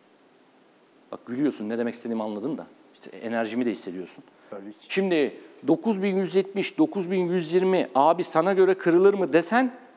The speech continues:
Speaker 1: bekleyip göreceğiz Eren. Biz hokkabaz değiliz.
Speaker 2: Bunun net cevabı yok.
Speaker 1: Tamam mı? Bunun,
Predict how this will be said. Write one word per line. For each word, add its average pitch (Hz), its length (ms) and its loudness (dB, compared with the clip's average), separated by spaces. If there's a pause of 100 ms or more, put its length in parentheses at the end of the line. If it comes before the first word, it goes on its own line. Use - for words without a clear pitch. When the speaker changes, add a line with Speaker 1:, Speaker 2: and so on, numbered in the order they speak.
(920)
Speaker 1:
bekleyip 110 320 -10
göreceğiz 98 300 -8
Eren. 90 160 -14 (640)
Biz 104 200 -14 (640)
hokkabaz 107 460 -4
değiliz. 95 340 -10
Speaker 2:
Bunun 120 100 -14
net 123 160 -14
cevabı 117 320 -10
yok. 135 140 -8
Speaker 1:
Tamam 170 200 0
mı? 104 140 -8
Bunun, 117 280 -4